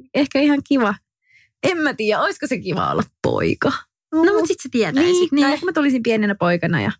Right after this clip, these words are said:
Speaker 1: katsoisin vähän, millaista olisi life silloin.
Speaker 2: Ne. Missä sä haluaisit eniten asua?
Speaker 1: No mä oon nyt kahdesti asunut ulkomailla.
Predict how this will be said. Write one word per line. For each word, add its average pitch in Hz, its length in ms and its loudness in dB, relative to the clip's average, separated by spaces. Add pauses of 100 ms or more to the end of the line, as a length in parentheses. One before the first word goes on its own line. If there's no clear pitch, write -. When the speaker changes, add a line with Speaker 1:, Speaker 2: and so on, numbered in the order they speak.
(580)
Speaker 1:
katsoisin 208 420 0
vähän, 196 240 0 (480)
millaista - 460 0
olisi - 200 -2
life - 240 0 (120)
silloin. 233 280 2 (220)
Speaker 2:
Ne. 262 200 4 (1600)
Missä 285 340 2
sä 220 280 -2
haluaisit 202 500 -4
eniten 202 340 -4
asua? 202 340 -2 (460)
Speaker 1:
No 254 200 2
mä 320 160 4
oon 330 100 2
nyt 339 160 0 (200)
kahdesti 269 520 0
asunut 208 320 -2
ulkomailla. 254 520 0